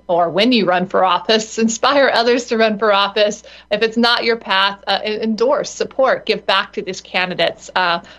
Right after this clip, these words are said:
help get them on the ballot, whatever it may be. Um, so when we reform the system and we have good people in office, we're gonna see,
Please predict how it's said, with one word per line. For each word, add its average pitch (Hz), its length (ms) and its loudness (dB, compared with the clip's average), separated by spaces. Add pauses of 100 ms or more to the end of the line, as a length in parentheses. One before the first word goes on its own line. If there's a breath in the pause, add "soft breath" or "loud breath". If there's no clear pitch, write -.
(120 loud breath)
help 247 300 -2
get 240 160 0
them 226 160 0
on 208 100 0
the 202 80 -2
ballot, 190 380 0
whatever 196 300 0
it 160 80 -8
may 185 180 0
be. 180 400 0 (280 loud breath)
Um, 190 220 -2
so 233 220 0
when 233 140 2
we 262 100 2
reform 220 520 0
the 202 100 0
system 190 440 0
and 185 100 2
we 190 100 2
have 190 160 0
good 180 120 0
people 190 240 -2
in 180 80 0
office, 180 420 0
we're 214 120 0
gonna 233 180 2
see, 226 500 0